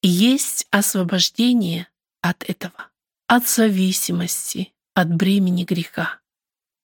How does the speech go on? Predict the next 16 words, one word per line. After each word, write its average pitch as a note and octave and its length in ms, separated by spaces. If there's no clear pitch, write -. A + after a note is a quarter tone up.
И A3 80
для G#3+ 240
вас D4+ 520
есть G#3 460
дверь G3+ 400
к - 100
свободе, F#3 800
к - 180
полной A3+ 520
свободе, G3 800
которую C4 420
мы C4 260
имеем A#3 560
в F#3 120
Иисусе G#3+ 580
Христе. - 580